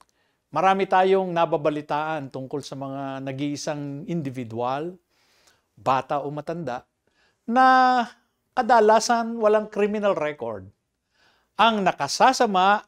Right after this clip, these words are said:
sa bayolenteng pagbabarilan at nakakapatay ng maraming biktima.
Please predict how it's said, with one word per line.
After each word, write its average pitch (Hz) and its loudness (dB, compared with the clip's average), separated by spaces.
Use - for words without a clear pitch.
sa - -6
bayolenteng 175 0
pagbabarilan 120 -6
at 233 4
nakakapatay 156 -2
ng 147 -8
maraming 131 -8
biktima. 107 -14